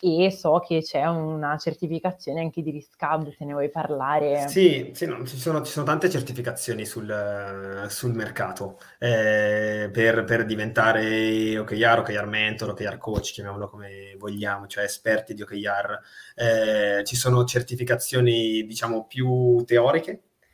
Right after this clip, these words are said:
Speaker 2: eh, e certificazioni come quella di Risk Hub che sono molto pratiche.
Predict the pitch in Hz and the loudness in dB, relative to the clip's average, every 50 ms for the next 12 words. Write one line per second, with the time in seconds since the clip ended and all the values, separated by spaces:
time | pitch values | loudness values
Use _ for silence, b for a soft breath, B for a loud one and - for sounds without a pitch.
0 | _ _ _ - 113 107 107 104 104 101 98 98 98 - 123 123 123 123 120 - | _ _ _ -4 -2 -2 0 0 -2 -2 -2 -4 -4 -4 -4 0 0 0 0 0
1 | 120 120 123 113 117 117 - - 120 117 117 113 117 110 110 107 107 107 104 107 | -2 -4 -2 -2 -2 -2 -2 0 0 0 0 0 -4 -4 -4 -2 -2 -2 -2 -2
2 | 107 107 - - 120 110 117 127 131 131 131 120 120 107 107 104 104 104 101 - | -6 -6 -4 0 0 2 2 2 2 2 0 -2 -2 -4 -4 -4 -4 -4 -4 -4
3 | 101 107 101 95 90 - 95 - 95 92 | -2 -2 -2 -2 -4 -6 -8 -10 -12 -12